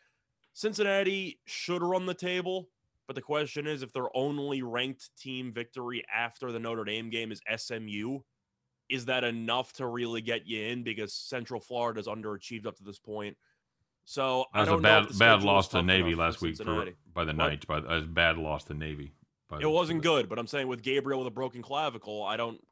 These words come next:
Speaker 1: think U C F's gonna be that good. So the rest of the conference in the A C, besides S M U, I don't know if the strength of competition is gonna be strong enough to push Cincinnati in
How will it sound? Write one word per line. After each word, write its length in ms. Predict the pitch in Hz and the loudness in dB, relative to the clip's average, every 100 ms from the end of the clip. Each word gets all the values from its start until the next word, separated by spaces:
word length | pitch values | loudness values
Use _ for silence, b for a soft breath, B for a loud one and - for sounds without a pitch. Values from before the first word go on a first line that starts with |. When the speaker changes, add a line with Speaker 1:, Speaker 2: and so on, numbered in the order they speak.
| - | -12
Speaker 1:
think 180 | 127 113 | -10 -10
U 180 | 104 127 | -6 -6
C 240 | - 123 117 | -6 -4 -4
F's 140 | 113 | -4
gonna 140 | 123 110 | -8 -6
be 120 | 120 | -4
that 240 | 117 104 | -4 -4
good. 340 | 113 131 107 101 | -2 -2 -2 -6
So 120 | 110 | -8
the 80 | 104 | -6
rest 180 | 117 | -6
of 40 | 117 | -8
the 60 | |
conference 440 | 107 127 135 120 101 | -6 -4 -4 -8 -10
in 60 | |
the 280 | 107 110 - - | -8 -6 -8 -8
A 140 | 107 | -8
C, 480 | 98 151 160 117 101 _ _ _ _ | -8 -6 -4 -4 -6 _ _ _ _
besides 720 | 117 - 135 131 127 117 - - | -12 -6 -2 0 -2 -6 -12 -6
S 220 | 135 - 139 | -6 -4 -6
M 140 | 127 | -4
U, 500 | 131 160 135 113 101 _ _ _ _ - | 0 2 2 0 -4 _ _ _ _ -4
I 140 | 113 | -2
don't 280 | 143 143 131 | 0 0 -2
know 200 | 131 143 | 0 0
if 120 | 135 | 0
the 80 | 135 | -4
strength 340 | - 139 135 127 | -6 -6 -6 -8
of 120 | 117 | -8
competition 640 | 131 131 117 135 156 131 | -6 -6 -6 -6 -6 -6
is 60 | 110 | -8
gonna 120 | 113 | -6
be 80 | 117 | -6
strong 400 | 110 123 131 151 | -8 -4 -2 0
enough 240 | 120 113 - | -2 -2 -6
to 80 | |
push 320 | 107 - 123 - | -16 -10 -8 -6
Cincinnati 680 | 131 117 120 120 120 120 | -8 -8 -6 -4 -4 -4
in 260 | 165 151 | -2 -2